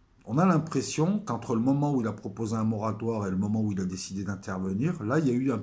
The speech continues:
du calcul, il n'y avait plus d'affolement. Ils ont décidé de se fixer un tempo favorable à ce qu'ils veulent faire, c'est-à-dire enrhumer tout le monde.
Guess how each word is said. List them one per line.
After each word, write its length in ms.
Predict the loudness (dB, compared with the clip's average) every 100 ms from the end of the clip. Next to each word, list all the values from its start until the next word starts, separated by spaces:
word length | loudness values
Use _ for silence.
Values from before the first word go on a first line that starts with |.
| -6
du 140 | -6
calcul, 380 | -4 -6 -4 -4
il 60 | -4
n'y 40 |
avait 120 | -6
plus 160 | -8 -6
d'affolement. 600 | -4 -4 -6 -6 -8 -14 _ _ _ _ _ _ _ -10
Ils 180 | -4
ont 220 | 0 0 0
décidé 880 | -2 -4 -4 -4 0 2 2 0 -6 _ -10
de 140 | -8
se 120 | -6
fixer 560 | -8 -10 -6 -2 0 0
un 120 | 2 2
tempo 560 | 2 -2 0 0 0
favorable 720 | 0 -4 -2 0 0 0 0 -2
à 100 | -6
ce 80 | -4
qu'ils 160 | -4
veulent 160 | -2 -2
faire, 260 | -4 -6 -6
c'est-à-dire 400 | -4 -4 -2 0
enrhumer 380 | 0 0 0
tout 100 | -2
le 60 | 0
monde. 320 | 0 0 -4